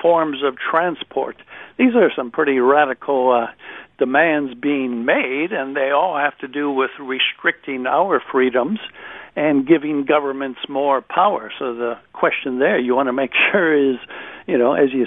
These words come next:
said, how much of this may be due to human actions and how much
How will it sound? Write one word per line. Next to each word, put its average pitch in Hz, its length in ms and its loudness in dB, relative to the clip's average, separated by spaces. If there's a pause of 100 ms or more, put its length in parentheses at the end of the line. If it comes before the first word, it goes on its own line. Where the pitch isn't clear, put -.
said, 180 200 0
how 156 200 2
much 139 300 -2
of 120 160 -4
this 131 180 -2 (140)
may 135 300 2
be 131 240 0
due 143 380 2 (520)
to 131 100 2 (140)
human 170 480 2
actions 196 640 0
and 123 180 -4
how 147 140 4
much 143 240 -2